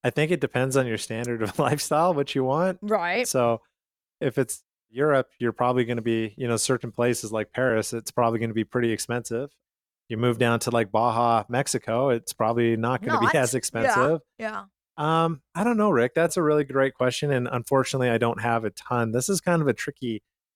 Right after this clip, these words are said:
Speaker 1: mail question that I
Speaker 2: Yeah.
Speaker 1: just got.
Speaker 2: Well, you know,
Speaker 1: Um,
Speaker 2: one
Speaker 1: but I
Speaker 2: thing
Speaker 1: w-, I would, here, here's what I would say.
Speaker 2: Okay.
Speaker 1: I, I, I would also say this too. Don't let the allure of moving to a different place detract you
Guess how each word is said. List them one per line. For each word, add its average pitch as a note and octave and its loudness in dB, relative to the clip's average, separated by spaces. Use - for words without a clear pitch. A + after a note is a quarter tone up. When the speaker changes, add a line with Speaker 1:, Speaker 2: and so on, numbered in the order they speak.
Speaker 1:
mail B2+ 2
question A2 -2
that A2 2
I - 4
Speaker 2:
Yeah. F3 2
Speaker 1:
just - -2
got. A2 0
Speaker 2:
Well, E4 0
you A#2+ -4
know, A#2 2
Speaker 1:
Um, A2+ -2
Speaker 2:
one D4+ 0
Speaker 1:
but C#3+ 2
I - 2
Speaker 2:
thing F#3 4
Speaker 1:
w-, G3+ 2
I - 4
would, G3+ 2
here, A3 2
here's A3+ -2
what F#3 2
I C3 4
would A#2 0
say. - 2
Speaker 2:
Okay. A#3 -4
Speaker 1:
I, D3 2
I, D#3 0
I F3+ 2
would F#3 2
also G3 2
say D3+ 2
this B2 2
too. G2+ -4
Don't F#3 2
let G#3 2
the G3 2
allure C3 2
of C3 2
moving B2 -2
to B2+ -2
a A#2 2
different A#2+ -6
place C3 -2
detract C3 -4
you B2+ 0